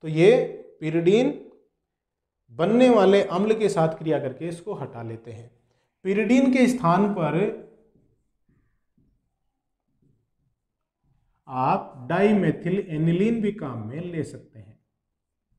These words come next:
डाइमेथिल एनिलीन को भी काम में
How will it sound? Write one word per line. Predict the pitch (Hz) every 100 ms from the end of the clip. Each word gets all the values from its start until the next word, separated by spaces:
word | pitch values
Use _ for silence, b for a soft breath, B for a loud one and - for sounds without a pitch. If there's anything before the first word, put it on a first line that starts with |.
| _ _ _ _ _ _ _ _ _ _
डाइमेथिल | 127 123 139 147 127 - 135 160 226 - _ _ _ _ _ _ -
एनिलीन | 156 190 196 208 220 214
को | - 165 143
भी | 143 160 -
काम | 139 117 107
में | 110 127 202 226